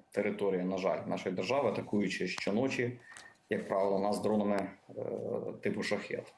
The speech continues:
і дронами-імітаторами. Сьогодні ж використали різні засоби повітряного нападу. Це і крилаті, і балістичні, і авіаційні ракети, ракети наземного, повітряного і морського базування. Загалом,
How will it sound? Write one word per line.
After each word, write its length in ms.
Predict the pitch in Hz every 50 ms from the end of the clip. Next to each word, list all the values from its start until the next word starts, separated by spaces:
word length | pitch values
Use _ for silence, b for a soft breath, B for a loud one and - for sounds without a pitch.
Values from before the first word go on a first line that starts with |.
| - -
і 80 | - 117
дронами-імітаторами. 1000 | 117 117 117 113 107 104 104 101 101 95 - - - - - - - - - -
Сьогодні 360 | - - 117 135 120 107 104
ж 60 | 107
використали 640 | 107 104 107 104 101 104 - 90 92 92 87 - B B B B B B B B
різні 300 | 98 117 113 101 104 101
засоби 400 | 95 107 98 92 - 98 95 -
повітряного 540 | - - 101 101 98 - 104 98 95 92 104
нападу. 400 | 135 151 - - 123 107 - -
Це 380 | - - - 98 - - - - _ -
і 100 | 107 -
крилаті, 640 | - - - 107 101 98 107 127 135 135 131 127
і 220 | 123 - - - 90
балістичні, 720 | 92 95 90 90 90 - - - 131 131 - - 107 -
і 140 | - 95
авіаційні 500 | 92 85 90 90 - - - 143 135 120
ракети, 360 | 113 110 - - - - - - B B B B B B B B B B B
ракети 600 | - 107 107 - 110 101 - - 90 87 - - - _ -
наземного, 580 | 104 104 101 120 143 147 139 131 120 110 107
повітряного 680 | - 95 107 127 131 139 127 127 123 127 123 123 120 110
і 140 | 101 104 104
морського 400 | 104 101 101 - - 101 95 92
базування. 460 | 92 98 92 95 90 92 95 95 92
Загалом, 520 | 101 104 101 117 123 113 98 - - -